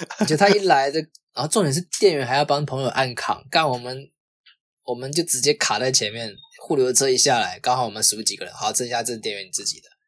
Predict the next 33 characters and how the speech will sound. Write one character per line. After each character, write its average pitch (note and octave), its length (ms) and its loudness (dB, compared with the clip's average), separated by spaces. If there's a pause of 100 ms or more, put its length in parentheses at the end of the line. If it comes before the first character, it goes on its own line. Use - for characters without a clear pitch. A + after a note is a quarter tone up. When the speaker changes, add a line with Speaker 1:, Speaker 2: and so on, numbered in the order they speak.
(460)
Speaker 2:
好 - 140 -12
像 A2+ 80 -10
就 A#2+ 60 -4
一 A2 100 -6
包 F#2 240 -10
而 - 60 -18
已 - 60 -20
吧， - 80 -20 (160)
剩 G#2+ 160 -4
下 G#2 120 -6
就 - 120 -6
他 - 240 -10
的， - 80 -18 (800)
我 G#2+ 100 -14
们 A2 100 -8
直 G#2+ 80 -2
接 A2 100 -2
把 F#2+ 120 -6
其 G2 160 -2
他 G2+ 140 -6
全 G2 120 -6
部 F#2+ 120 -18
拿 - 180 -16
走。 - 160 -8 (480)
Speaker 1:
天 F3 320 2
哪， C#3+ 240 0 (120)
当 E3+ 220 -2
时 A#2+ 240 2
这 D#3+ 160 -2
么 B2 380 -6 (140)
<clears throat> - 640 -4
狂 - 240 2
哦。 F#2+ 420 -10